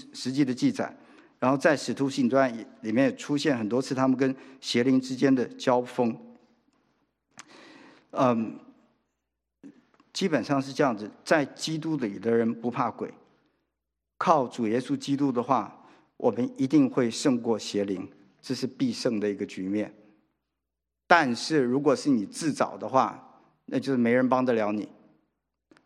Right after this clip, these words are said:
所以圣经里面有这么一句话，叫做“不可交鬼”。那我就读一下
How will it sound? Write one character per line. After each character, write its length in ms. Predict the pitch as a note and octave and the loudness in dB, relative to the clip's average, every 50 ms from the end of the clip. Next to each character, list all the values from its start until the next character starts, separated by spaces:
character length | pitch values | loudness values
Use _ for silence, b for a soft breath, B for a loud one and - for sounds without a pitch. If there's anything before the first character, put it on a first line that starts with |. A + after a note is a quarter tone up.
| _ _ _ | _ _ _
所 80 | - | -4
以 120 | C#3 C3 - - - - _ _ _ _ _ _ _ _ _ _ | -4 -4 -6 -12 -20 -20 _ _ _ _ _ _ _ _ _ _
圣 280 | - - - F3 D#3+ | -6 -2 0 0 0
经 120 | C#3+ D#3+ D#3+ | 2 2 2
里 40 | |
面 140 | D3 D3+ D3+ | 2 4 4
有 200 | C#3 A#2+ G#2 A2 F#2+ - - - - _ _ | 2 2 0 -2 -6 -10 -18 -20 -20 _ _
这 120 | - D#3 | -2 0
么 80 | D3 C3+ | 0 0
一 60 | B2+ | 0
句 200 | B2 - - D3 | -4 -6 -6 -6
话， 220 | C#3 - D#3 C3 | -2 0 0 0
叫 140 | B2 B2 B2+ | 0 -4 -4
做 120 | A2+ B2+ B2 | -4 -4 -4
“不 320 | A#2+ - - G3 F#3 C#3 | -6 -6 -4 -2 -2 -2
可 240 | - - - - - F#2+ - | -2 -4 -8 -8 -8 -10 -2
交 240 | - C#3 B2+ C3 | 0 0 2 2
鬼”。 240 | C3 - - G#2+ D#2 - _ _ _ _ _ _ _ _ _ _ _ _ _ _ _ _ _ _ _ _ _ _ _ _ _ _ _ _ _ _ _ _ _ _ _ | -2 -4 -8 -10 -10 -10 _ _ _ _ _ _ _ _ _ _ _ _ _ _ _ _ _ _ _ _ _ _ _ _ _ _ _ _ _ _ _ _ _ _ _
那 160 | - D3+ C#3+ | 2 2 2
我 80 | A#2+ G#2+ | 2 2
就 100 | B2 C#3+ | 0 -2
读 240 | C#3+ - A#2 B2 | -2 0 0 0
一 40 | C#3 | 0
下 280 | - - C#3+ A#2 G2 | 2 2 2 2 0